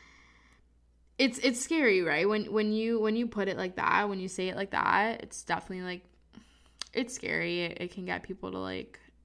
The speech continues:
not want to, to, like, put stuff out there 'cause, you know, obviously it's social media. Like, you gotta be fake. You gotta put out, like, your best foot forward and, like,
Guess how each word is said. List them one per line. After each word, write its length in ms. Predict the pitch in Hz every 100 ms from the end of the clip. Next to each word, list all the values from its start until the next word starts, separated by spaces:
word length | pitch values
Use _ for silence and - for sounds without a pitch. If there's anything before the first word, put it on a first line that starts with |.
| _ _
not 420 | 196 185 - -
want 400 | - 98 - - -
to, 440 | - - - 202 - _ _ _ _ _ _ _ -
to, 120 | -
like, 240 | - - - _ _ _ _ -
put 200 | - -
stuff 220 | - 185
out 180 | - 190
there 240 | 220 226 233
'cause, 340 | 226 180 -
you 60 | 180
know, 140 | 170 170
obviously 380 | 165 170 170 185 -
it's 160 | 170
social 240 | 190 180 233
media. 240 | 240 180
Like, 180 | 165 170
you 60 |
gotta 180 | 180 175
be 140 | 196 196
fake. 340 | 226 196 180
You 60 | 175
gotta 200 | 160 170
put 160 | -
out, 140 | 180 -
like, 160 | 180
your 80 | 190
best 300 | 185 185 - - - - - _
foot 180 | 226 220
forward 460 | 233 226 196 180
and, 120 | 185
like, 320 | 180 175 175